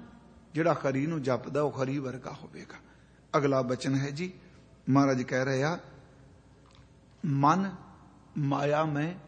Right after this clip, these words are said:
ਫਦ ਰਹਿਓ।" ਮਹਾਰਾਜ ਕਹਿੰਦੇ, ਮਨ ਮਾਇਆ ਵਿੱਚ ਫਸ ਗਿਆ ਹੈ। ਜਦੋਂ ਉਹ ਆ ਗਈ, "ਬਿਸਰਿਓ ਗੋਬਿੰਦ ਨਾਮ।"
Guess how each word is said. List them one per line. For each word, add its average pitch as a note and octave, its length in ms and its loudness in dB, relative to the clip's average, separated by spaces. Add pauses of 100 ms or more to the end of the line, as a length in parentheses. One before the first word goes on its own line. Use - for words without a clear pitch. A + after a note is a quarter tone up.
(600)
ਫਦ F#3+ 260 -4
ਰਹਿਓ।" C#3 340 -6 (1300)
ਮਹਾਰਾਜ D#3 340 2
ਕਹਿੰਦੇ, F#3 260 -2
ਮਨ D#3 300 2
ਮਾਇਆ C3 360 0
ਵਿੱਚ C3 200 -8
ਫਸ C3 320 -8
ਗਿਆ - 180 -12
ਹੈ। - 180 -16 (1120)
ਜਦੋਂ G3 320 2
ਉਹ A3+ 260 4
ਆ G3+ 100 4
ਗਈ, G#3+ 260 -4 (480)
"ਬਿਸਰਿਓ D#3 680 2 (500)
ਗੋਬਿੰਦ C#3+ 500 -4
ਨਾਮ।" C#3+ 400 -8